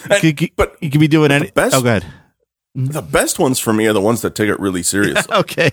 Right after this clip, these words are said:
Speaker 2: so
Speaker 1: Like, they're, they're, like, they're a really serious
Speaker 2: Yeah.
Speaker 1: hypnotist, and they're taking this really, really seriously, and that makes me laugh even more than anything else, because these guys, I know how full of shit these guys are,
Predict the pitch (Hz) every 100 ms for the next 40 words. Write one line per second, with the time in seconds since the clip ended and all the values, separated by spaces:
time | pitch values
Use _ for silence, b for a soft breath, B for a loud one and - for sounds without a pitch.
0 | - - 117 127 123 - 127 110 101 131
1 | 117 107 160 120 92 - 151 107 113 127
2 | 135 104 - 98 92 95 95 - 135 110
3 | 90 - 90 131 110 101 92 90 139 135
4 | 107 104 95 B B - 123 185 117 127
5 | - 104 98 101 101 98 90 104 104 95
6 | 98 98 85 - 139 117 - 247 110 107
7 | - 277 139 110 - 160 214 294 139 101
8 | 110 101 87 - 87 - 85 - - 67
9 | 71 240 107 104